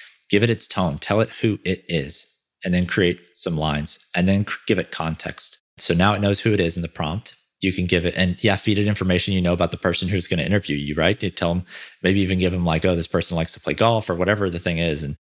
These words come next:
it actually, it matters. And the next thing you do is create context. So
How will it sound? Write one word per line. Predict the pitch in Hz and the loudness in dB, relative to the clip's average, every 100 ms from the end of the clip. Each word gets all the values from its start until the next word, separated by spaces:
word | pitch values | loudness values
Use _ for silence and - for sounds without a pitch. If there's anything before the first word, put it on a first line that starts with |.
| - | -2
it | 90 | 2
actually, | 82 90 - 95 95 - | 2 2 0 0 -2 -4
it | 90 | 0
matters. | 92 127 82 - | 2 2 -4 -8
And | - 90 | -4 -2
the | 87 - | -2 0
next | 107 - | 0 0
thing | 110 | -2
you | 101 | 0
do | 101 | 0
is | 98 | 0
create | - 92 85 | 0 -2 0
context. | 87 92 - 139 - | -2 -2 -2 -4 -4
So | - 87 | -2 -2